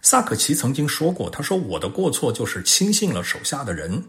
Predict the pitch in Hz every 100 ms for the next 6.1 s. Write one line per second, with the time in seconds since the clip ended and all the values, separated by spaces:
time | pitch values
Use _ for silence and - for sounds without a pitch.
0 | - - - - - 82 - 123 127 131
1 | 123 95 107 117 - - - 123 104 -
2 | 120 76 - 95 90 - 107 - - -
3 | 87 92 98 85 71 76 175 175 _ _
4 | - - _ - 262 269 165 80 85 262
5 | 262 - 190 127 - 95 - 127 87 87